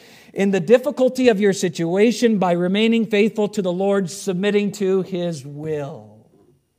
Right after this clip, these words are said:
This is what we find in Joseph. What was Joseph's hope? What was Joseph's motivation?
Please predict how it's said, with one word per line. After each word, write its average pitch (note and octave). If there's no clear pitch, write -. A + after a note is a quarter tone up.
This -
is C#3+
what F3
we F3
find E3
in E3+
Joseph. D3+
What D#3
was G#3+
Joseph's G3+
hope? F3
What G3+
was A3
Joseph's G3+
motivation? E3+